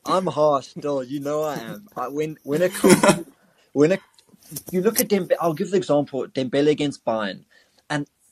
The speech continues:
Speaker 1: yes, that's a very hard game to compare because it's Bayern. But you, you looked at, you look at Bayern's team that played Barca at the Camp Nou.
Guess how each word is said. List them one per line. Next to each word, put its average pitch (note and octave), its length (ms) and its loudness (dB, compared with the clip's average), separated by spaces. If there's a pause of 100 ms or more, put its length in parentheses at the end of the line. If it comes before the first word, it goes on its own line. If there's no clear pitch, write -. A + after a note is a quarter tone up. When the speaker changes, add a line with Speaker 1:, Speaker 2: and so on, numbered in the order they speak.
Speaker 1:
yes, D3 240 2
that's D3 220 -2
a C#3 80 2
very C#3+ 240 6
hard C#3 500 4 (920)
game C#3 300 2
to - 140 -14
compare C#3 400 2
because G#2+ 220 -8
it's G#2+ 120 -8
Bayern. A2 440 0
But - 260 -8
you, C#3 300 0
you C#3+ 100 6
looked D#3+ 300 4
at, F#3 180 -2
you C#3 100 2
look D#3 180 2
at D#3+ 140 -2
Bayern's C#3 400 0
team B2 260 -8
that A#2 160 -10
played B2 420 0 (360)
Barca B2+ 380 0
at A2+ 100 -6
the A2+ 80 -10
Camp A#2 240 -6
Nou. G2+ 280 -4